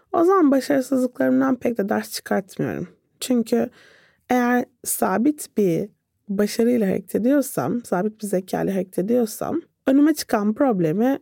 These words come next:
ya çözdüm ya çözemedim. Ama eğer geliştirilebilir bir zekaya inanıyorsam, yani üzerine uğraşarak bir şeyleri daha fazla başarabileceğime inanıyorsam,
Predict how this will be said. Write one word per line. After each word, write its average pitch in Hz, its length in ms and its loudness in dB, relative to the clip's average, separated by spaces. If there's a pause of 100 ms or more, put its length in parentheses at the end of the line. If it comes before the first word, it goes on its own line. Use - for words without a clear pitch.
(100)
ya 285 160 2
çözdüm 208 460 0
ya 247 120 2
çözemedim. 208 640 0 (760)
Ama 269 200 2
eğer 269 520 0 (100)
geliştirilebilir 240 960 2
bir 269 60 2
zekaya 214 640 0
inanıyorsam, 190 760 -2 (460)
yani 247 260 2
üzerine 247 400 2
uğraşarak 226 920 -2 (220)
bir 214 100 0
şeyleri 214 420 0
daha 226 220 0
fazla 220 420 0
başarabileceğime 196 800 -2
inanıyorsam, 208 680 -2